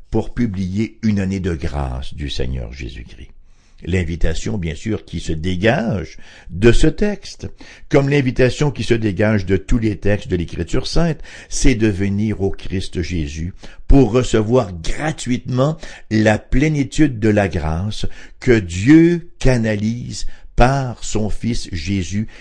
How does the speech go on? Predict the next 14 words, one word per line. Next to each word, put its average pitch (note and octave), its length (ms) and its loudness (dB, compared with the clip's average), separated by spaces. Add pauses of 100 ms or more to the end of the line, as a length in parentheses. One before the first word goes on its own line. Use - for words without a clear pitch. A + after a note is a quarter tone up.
(100)
qui A2+ 220 2
est - 20 2
venu G#2+ 220 0
opérer G2 420 0
un F2 140 -2
salut F2+ 340 0
parfait - 520 -4 (280)
lorsqu'il G#2 500 -2
est G2 140 0
allé G2 220 0
mou-, G#2 240 -4
mourir A2+ 420 2
en E2+ 120 -2
croix G2 360 -6